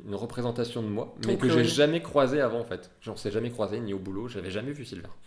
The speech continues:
Speaker 1: Donc c'est bizarre, en fait. A priori, j'ai, sur les cinq premières minutes de trajet, euh, c'est, j'étais pas hyper à l'aise.
Speaker 2: Ouais.
Speaker 1: Parce que, euh,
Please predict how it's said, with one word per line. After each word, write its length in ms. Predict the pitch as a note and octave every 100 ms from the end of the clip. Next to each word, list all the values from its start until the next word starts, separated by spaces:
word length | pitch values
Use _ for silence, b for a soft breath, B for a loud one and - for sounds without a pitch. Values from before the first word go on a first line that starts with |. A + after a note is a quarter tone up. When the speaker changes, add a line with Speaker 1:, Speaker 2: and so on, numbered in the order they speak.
| B B B B B B2+
Speaker 1:
Donc 140 | B2
c'est 120 | -
bizarre, 240 | C#3 B2 G2
en 20 |
fait. 180 | - G2+
A 60 | A#2
priori, 340 | - C3+ D#3 D#3+
j'ai, 300 | A2 G2+ G2+
sur 160 | -
les 480 | A2 A2+ G2+ G2 F#2+
cinq 280 | F#2 - C#3
premières 320 | B2+ B2 A#2
minutes 280 | A2+ C3+ E3 A2
de 80 |
trajet, 260 | G2+ A2 A2
euh, 380 | D#3 A2 G2 F#2
c'est, 720 | - - - - - - -
j'étais 220 | F#2+ F#2
pas 140 | G#2 C3
hyper 280 | B2 C3+ A#2+
à 40 |
l'aise. 220 | A2 E2+ -
Speaker 2:
Ouais. 320 | G3+ F#3 E3+ G#3 - - - -
Speaker 1:
Parce 160 | -
que, 100 | -
euh, 240 | A2+ G#2+